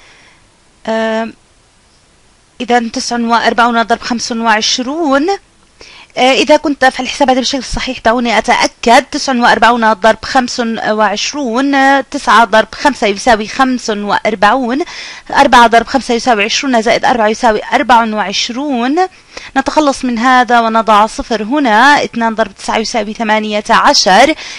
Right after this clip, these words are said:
اثنان ضرب أربعة يساوي ثمانية، زائد واحد يساوي تسعة. حصلنا على خمسة، وعلى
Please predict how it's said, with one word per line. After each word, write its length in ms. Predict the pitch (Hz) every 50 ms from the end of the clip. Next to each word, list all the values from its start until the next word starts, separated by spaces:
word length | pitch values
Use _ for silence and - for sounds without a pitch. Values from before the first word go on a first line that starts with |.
| -
اثنان 200 | - 277 277 269
ضرب 200 | 254 262 247 214
أربعة 240 | - 240 240 233 220
يساوي 360 | 226 233 - 262 233 214 220
ثمانية، 500 | - - 233 226 233 240 233 226 226 220
زائد 320 | 220 - 233 - - 185 196
واحد 320 | 220 214 202 - 240 208
يساوي 300 | 190 - - 180 190 247
تسعة. 420 | - 330 - - 233 208 220 262
حصلنا 580 | 262 - 262 - - 226 202 202 202 196 196 196
على 420 | 170 170 190 202 196 190 180 165 - - - - - - - - -
خمسة، 520 | - 240 233 240 240 - - - 240 240
وعلى 380 | 233 214 175 190 190 190 -